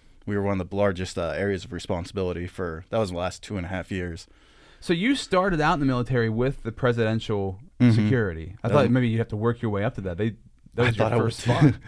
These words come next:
Speaker 2: That's craziness. So you were on, like, Air Force One and stuff like that and
Speaker 1: Yes.
Speaker 2: guarding the president.
Speaker 1: Yes.
Speaker 2: Wow,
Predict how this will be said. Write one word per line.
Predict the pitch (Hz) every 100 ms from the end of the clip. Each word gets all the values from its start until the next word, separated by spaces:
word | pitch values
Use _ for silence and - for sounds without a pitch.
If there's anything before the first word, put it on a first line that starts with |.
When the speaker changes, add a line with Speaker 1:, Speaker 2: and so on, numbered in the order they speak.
| -
Speaker 2:
That's | 175 -
craziness. | - 117 240 - 90 -
So | -
you | 175
were | 220
on, | 175
like, | 143 123
Air | 123 120
Force | 123 113
One | 107 107 101
and | 98
stuff | 95 90
like | 95 -
that | 92 90
and | 76
Speaker 1:
Yes. | 107 - - - - - 85 107
Speaker 2:
guarding | 113 107 110
the | 98
president. | - 78 60 - -
Speaker 1:
Yes. | - 95 87 - - - -
Speaker 2:
Wow, | 104 95